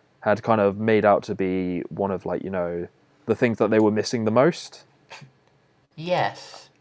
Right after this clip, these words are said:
Speaker 1: I don't think I've ever been that much of a fan of mashed potato.
Speaker 2: It's no roast potato.
Speaker 1: Yeah. And it's no,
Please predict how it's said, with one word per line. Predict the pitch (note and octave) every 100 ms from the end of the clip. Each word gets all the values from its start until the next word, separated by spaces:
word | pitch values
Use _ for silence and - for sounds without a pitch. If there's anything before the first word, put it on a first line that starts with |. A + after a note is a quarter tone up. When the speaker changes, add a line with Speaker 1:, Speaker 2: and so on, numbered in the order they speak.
| _
Speaker 1:
I | F#3
don't | C4+
think | C#4+ B3+
I've | A3
ever | G3+
been | E3+ D3+
that | C3+ C3+
much | C3+ -
of | C3
a |
fan | - - D#3+
of | G#2+ G2+
mashed | D#2 -
potato. | F2 E2+ D2+ - C#2+ F#2+ - _ _ _ _ _ _ - _ _ _
Speaker 2:
It's | C#3 C#3 - - - - _ _ _ _ _ _ _ _ _
no | D3 D3+ D#3+ E3+ F3+ F#3+ F3+
roast | D#3 D#3+ D#3 -
potato. | B2 B2 G#2 - G#2 - _
Speaker 1:
Yeah. | D3+ E3+ E3+ D3 - - _ _ _ _ -
And | A#2+
it's | B2
no, | C3+ B2+ A#2+ A#2 A#2